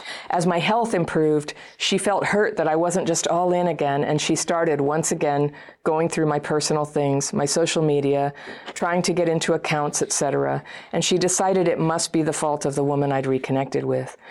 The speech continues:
She confronted me, and I was embarrassed that things had gotten flirtatious, but I told her the truth. My friend had done what I expected my wife to do, see me through the most difficult time of my life. Despite crossing the flirtation line,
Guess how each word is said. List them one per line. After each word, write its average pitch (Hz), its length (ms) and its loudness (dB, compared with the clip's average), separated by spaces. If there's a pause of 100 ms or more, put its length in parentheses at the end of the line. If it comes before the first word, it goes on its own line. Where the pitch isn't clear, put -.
(200)
She - 140 -2
confronted 185 600 0
me, 147 140 2
and 143 80 2
I 147 80 2
was 165 160 2
embarrassed 185 560 2
that - 160 -4
things 147 200 0
had 147 120 -2
gotten 143 240 0
flirtatious, 139 640 -2
but 143 160 -2
I 147 60 2
told 196 320 0
her 220 80 2
the 196 120 0
truth. 151 500 -2 (440)
My 170 120 0
friend 185 380 0
had 185 220 0
done 160 260 2
what 156 120 2
I 147 120 2
expected 147 560 -2
my 151 180 2
wife 175 340 2
to 156 100 -2
do, 127 280 2 (240)
see 185 320 0
me 196 160 2
through 170 280 2
the 156 80 2
most 151 260 0
difficult 160 500 -2
time 143 360 0
of 131 140 -2
my 139 200 0
life. 135 580 -2 (2750)
Despite - 640 0
crossing 160 520 0
the 151 80 0
flirtation 156 560 0
line, 135 460 0